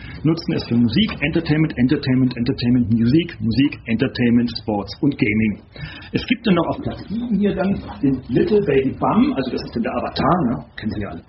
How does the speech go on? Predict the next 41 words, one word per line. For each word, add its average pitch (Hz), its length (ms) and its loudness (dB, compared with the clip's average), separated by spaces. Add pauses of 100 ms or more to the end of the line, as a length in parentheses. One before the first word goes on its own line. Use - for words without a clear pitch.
(500)
Der 117 80 -2
Avatar 131 500 0
dieses 123 240 2
YouTube-Channels 143 680 0
dann, 139 120 4 (160)
Little 151 240 4
Baby 120 400 0
Bum, 220 460 4 (420)
der 143 140 2
dann 139 320 2
einen 123 520 4
Channel-Type 151 720 0
von 131 120 2
YouTube 147 340 -2
zugeordnet 131 520 -2
hat, 131 160 -2 (160)
äh, 123 300 0
Education. 147 580 0
Den 147 140 2
habe 185 80 2
ich 170 60 4
mir 165 180 2
sehr 170 140 0
genau 151 160 2
angeschaut 165 540 0
und 139 60 -4
das 151 140 -4
ist 165 160 -6
eine 135 180 0
Dame, 160 340 2 (440)
ich - 260 -12
schätze 160 220 -2
sie 120 100 -2
fünfzehn, 175 400 -2
sechzehn 117 320 0
Jahre 135 280 -2
alt 160 200 -4
ein, 208 320 0 (840)
die, 160 300 4
ähm, 135 540 0 (220)
täglich 180 440 2